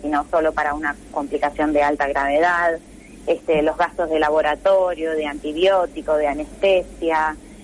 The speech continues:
eh, las transfusiones de sangre de acuerdo a la complicación. Eso se conoce porque el sistema de salud, este, tiene registrado cuánto cuesta cada uno de estos,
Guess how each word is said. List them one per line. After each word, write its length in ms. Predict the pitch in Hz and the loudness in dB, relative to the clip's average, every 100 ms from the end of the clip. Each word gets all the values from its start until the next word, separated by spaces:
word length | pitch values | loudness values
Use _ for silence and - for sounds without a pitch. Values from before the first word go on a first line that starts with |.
| - | -8
eh, 380 | - 165 156 151 | 0 2 4 2
las 160 | 147 147 | 2 0
transfusiones 580 | 160 160 165 160 165 170 | -4 -4 -4 -2 -2 0
de 100 | 160 156 | -2 0
sangre 460 | 202 196 185 160 | 0 0 0 2
de 80 | 151 | 2
acuerdo 320 | 143 165 165 | 2 2 2
a 60 | 160 | 2
la 100 | 147 | 0
complicación. 840 | 147 151 147 156 - 202 190 214 - - - - | -4 -6 -4 -4 0 0 2 -2 -10 -16 -18 -6
Eso 220 | 226 233 - | -2 0 0
se 120 | 202 | 0
conoce 760 | 190 196 233 247 - 208 220 233 | 0 2 2 0 0 0 2 0
porque 240 | 165 160 | -2 -2
el 120 | 151 | -4
sistema 440 | - 151 175 175 165 | -8 -4 -2 0 0
de 120 | 156 | 0
salud, 400 | 170 175 185 185 | -2 2 2 0
este, 300 | - - 156 | -4 -4 -4
tiene 340 | 143 185 190 185 | 0 0 2 2
registrado 680 | 180 175 175 - 233 202 160 | 0 -2 -6 0 2 2 0
cuánto 320 | 165 160 170 | -4 -2 0
cuesta 320 | 214 214 165 | 0 0 -4
cada 340 | 170 165 175 | -2 0 0
uno 300 | 175 180 180 180 | 0 -2 0 0
de 160 | 170 | 0
estos, 460 | 180 - 180 170 | -2 -2 2 2